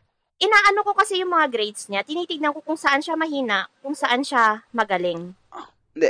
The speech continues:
Speaker 2: I mean,
Speaker 1: Bale,
Speaker 2: uh,
Speaker 1: nababalanse ng mga grades niya eh. Mm.
Speaker 2: I mean, for, for the sake of conversation lang. Oh, of course, syempre, ma-,
Speaker 1: Oo.
Speaker 2: matalino talaga yan. Galing sa'yo eh, di ba?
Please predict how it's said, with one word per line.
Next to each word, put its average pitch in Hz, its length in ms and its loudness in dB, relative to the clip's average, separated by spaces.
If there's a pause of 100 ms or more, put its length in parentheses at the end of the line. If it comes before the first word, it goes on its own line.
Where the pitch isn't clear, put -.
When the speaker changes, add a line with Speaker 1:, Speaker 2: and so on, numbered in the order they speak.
Speaker 2:
I 156 140 0
mean, 143 300 -8
Speaker 1:
Bale, 330 280 4
Speaker 2:
uh, 285 120 4
Speaker 1:
nababalanse 330 760 4
ng 320 140 -4
mga 302 220 0
grades 226 300 -12
niya 269 160 -4
eh. 180 100 -10 (300)
Mm. 233 240 -4 (160)
Speaker 2:
I 165 100 0
mean, 170 200 -2
for, 170 240 2
for 165 200 -2
the 160 120 -14
sake 156 200 -4
of 143 160 -4
conversation 127 720 -4
lang. 107 200 -10
Oh, 170 120 2
of 165 200 -2
course, 151 340 -4
syempre, 117 540 -4 (500)
ma-, 240 180 2
Speaker 1:
Oo. 262 140 6
Speaker 2:
matalino 120 380 0
talaga 104 360 2
yan. 104 400 2 (540)
Galing 104 380 0
sa'yo 101 360 0
eh, 90 80 -4
di 87 140 -8
ba? 82 180 -10